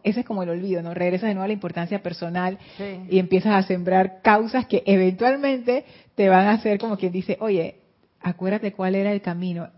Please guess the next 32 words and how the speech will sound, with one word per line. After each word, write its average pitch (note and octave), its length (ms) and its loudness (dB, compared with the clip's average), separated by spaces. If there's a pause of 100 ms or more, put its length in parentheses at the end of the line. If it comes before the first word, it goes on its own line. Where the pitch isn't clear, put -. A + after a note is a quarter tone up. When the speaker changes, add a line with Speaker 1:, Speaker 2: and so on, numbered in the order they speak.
(140)
Speaker 1:
Si - 120 -16
yo B3+ 180 0
pienso C#4 240 -2
igual A3+ 240 -2
que G#3 120 -4
tú, F#3+ 160 -10
o - 40 -2
sea, - 140 -6
eventualmente A3+ 1040 0
uno A3 280 -2
Speaker 2:
Ujú. A3 120 -10 (360)
Speaker 1:
empieza G#3 480 0
a B3 40 -10
transitar G3 540 -2
tanto A3+ 260 -4
con G3 140 -8
la F3 100 -2
presencia F3+ 520 -6
que F3 100 -4
la F3 60 -4
importancia F3 500 -4
personal E3 400 -8
va E3+ 100 0
decreciendo, D#3+ 680 -8 (340)
ya F#3 200 6
de G3+ 60 2
una G#3 140 -2
manera F3+ 400 0
constante. D#3+ 840 -8 (500)
Así F#3+ 220 -2
es G3 60 2
que G#3+ 100 0